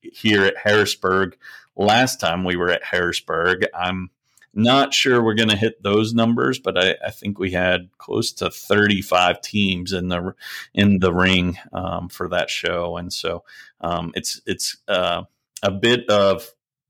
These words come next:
I, I wanted to say organized chaos. I'm not sure it's always <laughs> organized, but, <laughs> but it's a bit of chaos, but fun to watch and, and really fun to, uh, you know, see the kids working together and, um,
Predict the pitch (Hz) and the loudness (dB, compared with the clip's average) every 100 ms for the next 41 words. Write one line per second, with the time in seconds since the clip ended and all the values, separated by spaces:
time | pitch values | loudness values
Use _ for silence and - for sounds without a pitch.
0 | - 98 - 101 101 123 131 113 - 110 | -10 -10 -6 -4 0 0 2 0 0 2
1 | 104 101 107 123 117 113 107 - 110 110 | 2 0 0 0 0 2 0 -2 0 2
2 | 120 117 95 101 107 - 107 101 98 98 | 2 2 -2 -2 -2 -2 -2 0 0 0
3 | 95 95 104 104 220 - 247 - - 156 | -2 -2 -2 -2 -2 0 0 -2 -4 -2
4 | 466 - - - - - - - 240 - | -2 -4 -6 -10 -10 -4 -2 0 0 0
5 | 233 160 214 - 143 110 156 - - 160 | 0 0 0 0 2 2 -2 -6 -4 -2
6 | 151 143 180 165 - - 139 139 139 139 | 0 2 2 2 0 0 2 4 4 2
7 | - 127 120 - 131 135 127 110 110 98 | 0 -2 -2 -2 0 2 4 4 4 4
8 | 90 87 - 101 104 104 101 104 110 107 | 2 -2 0 0 0 0 0 2 4 4
9 | 101 101 98 101 98 95 92 90 90 90 | 2 0 0 0 -2 -2 0 2 2 0
10 | 90 90 92 - 92 92 - 110 104 95 | 0 0 -2 -2 0 0 0 0 0 2
11 | 104 95 92 101 98 101 98 87 90 90 | 0 0 0 0 0 -2 -4 -4 0 0
12 | 92 92 92 90 90 95 - - - - | 2 2 2 2 0 -4 -12 -16 -18 -4
13 | 85 90 87 90 90 | 0 2 2 2 0